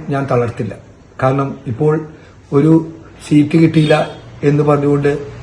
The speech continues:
എനിക്ക് യാതൊരുവിധ വിഷമവുമില്ല. കാരണം എന്നെ സംബന്ധിച്ചിടത്തോളം പാർട്ടി എനിക്ക് ഒട്ടേറെ സ്ഥാനമാനങ്ങൾ തന്നിട്ടുണ്ട്. പത്തിരുപത് കൊല്ലം സർവീസ് കോപ്പറേറ്റീവ് ബാങ്കിൻ്റെ ബോർഡ് മെമ്പറായും അതുപോലെ തന്നെ, ഏഹ്,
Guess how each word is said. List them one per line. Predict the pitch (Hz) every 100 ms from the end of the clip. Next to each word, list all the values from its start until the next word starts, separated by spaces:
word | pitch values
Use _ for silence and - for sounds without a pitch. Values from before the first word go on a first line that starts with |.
| - - -
എനിക്ക് | 139 143 139
യാതൊരുവിധ | 127 143 143 156 151
വിഷമവുമില്ല. | 135 - 127 117 110 123
കാരണം | 131 131 - - - - - - - - 135
എന്നെ | 165 170
സംബന്ധിച്ചിടത്തോളം | 156 156 160 147 151 151 -
പാർട്ടി | 139 135 160
എനിക്ക് | 147 151 127
ഒട്ടേറെ | 151 147 151
സ്ഥാനമാനങ്ങൾ | - 127 127 127 127 127 123
തന്നിട്ടുണ്ട്. | 110 113 110 107 - - - - - - - - - - -
പത്തിരുപത് | 127 127 147 147
കൊല്ലം | 147 147 143 -
സർവീസ് | 143 143 -
കോപ്പറേറ്റീവ് | 139 147 147
ബാങ്കിൻ്റെ | 143 143 135
ബോർഡ് | 135 135
മെമ്പറായും | 139 139 139 147 - - _ _ _ _ _ _ _ _ _ -
അതുപോലെ | 139 151 156 151
തന്നെ, | 147 147 147 - - - _ _ _ -
ഏഹ്, | 139